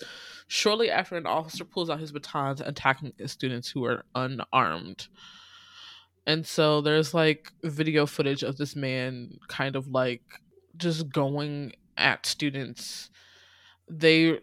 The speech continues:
I mean, they're peacefully protesting. They're just doing a sit-in. And so, <sighs> it's, it, it just frustrates me because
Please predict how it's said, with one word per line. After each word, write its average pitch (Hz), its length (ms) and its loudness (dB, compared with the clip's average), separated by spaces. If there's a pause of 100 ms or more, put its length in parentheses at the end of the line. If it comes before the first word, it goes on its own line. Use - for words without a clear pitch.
(160)
I 135 60 -2
mean, 196 160 2
they're 233 140 8
peacefully - 840 0
protesting. 127 800 -4
They're 147 140 2
just 170 280 -2
doing 151 240 -2
a 120 40 -4
sit-in. - 580 -6 (720)
And 147 220 -2
so, 139 760 0 (500)
<sighs> - 760 -14
it's, - 580 -2 (500)
it, 233 160 2 (380)
it 233 100 2
just 262 260 -2
frustrates - 960 4
me 277 140 0
because 247 440 2